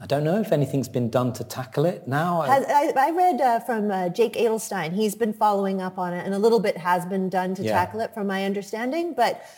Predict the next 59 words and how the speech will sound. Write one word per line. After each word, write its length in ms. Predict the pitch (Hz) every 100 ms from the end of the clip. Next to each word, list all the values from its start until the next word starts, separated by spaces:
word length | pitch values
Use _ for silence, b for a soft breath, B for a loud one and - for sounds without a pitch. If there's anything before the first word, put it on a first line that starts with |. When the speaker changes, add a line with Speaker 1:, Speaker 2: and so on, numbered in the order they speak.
| B B
Speaker 2:
I 100 | 226
do 240 | 208 294 330
feel 400 | 330 285 262 254
that, 260 | 220 -
you 80 | 220
know, 340 | 220 208 208
regimented 760 | 185 202 320 349 277 233 233 226
and 140 | 214
applied 400 | 202 196 247 247 247
to 140 | 214
human 520 | 208 - 392 415 214
time, 520 | 202 175 147 151 196 196
you 80 | 339
know, 100 | 330
we 120 | 311
have 280 | 302 330 -
our 160 | 202 180
own 140 | 180
circadian 680 | 185 185 180 196 175 175 165
rhythms. 440 | 165 160 156 170
All 180 | - 320
these 200 | 311 277
animals 480 | 254 302 311 202 175
have 240 | 196 185
times. 480 | - 190 185 175 170 -
All 220 | 294 330
of 120 | 226
nature 460 | 226 320 339 247 208
has 220 | 202 180
a 60 |
time. 480 | 175 - 165 131 196 - b b b
And 120 | 254
one 160 | 349 381
thing 160 | 339
that 120 | 302
all 200 | - 277
of 80 | 277
you 100 | 247
will 120 | 220
start 280 | - - 269
to 80 | -
notice, 360 | 214 262 214 214
especially 440 | 208 262 294 247
that 100 | 208
I've 240 | 208 220 208
noticed 340 | 214 208 208
here 140 | - 214
in 160 | 196
London, 320 | 214 226 196
is 100 | 180
time 380 | - - 269 277
is 80 | 214
starting 340 | - 220 202
to 80 | 202
grow 240 | 190 208 196
increasingly 680 | 190 - 277 277 214 196 -
out 160 | 190
of 80 | 170
whack. 480 | 180 185 - -